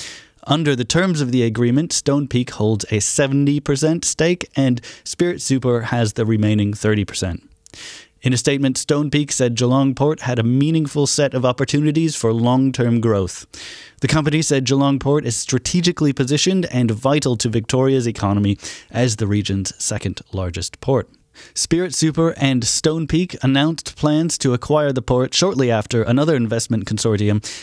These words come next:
had withdrawn from the, an acquisition deal. That consortium comprised Spirit Super and private equity firm Palisade,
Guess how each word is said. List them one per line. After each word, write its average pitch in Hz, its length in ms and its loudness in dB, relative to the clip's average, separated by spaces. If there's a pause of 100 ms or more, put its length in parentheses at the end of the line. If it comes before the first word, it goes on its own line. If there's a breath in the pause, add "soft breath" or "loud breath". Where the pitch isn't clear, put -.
had 120 160 0
withdrawn 127 600 2
from 107 360 0 (160)
the, 110 160 -6
an 107 140 -2
acquisition 101 600 -2
deal. 117 340 0 (420 loud breath)
That 147 180 0
consortium 151 880 2
comprised 131 640 0
Spirit 165 420 -2
Super 160 460 2
and 139 340 0
private 151 320 0
equity 135 360 0
firm 120 320 0
Palisade, 170 680 2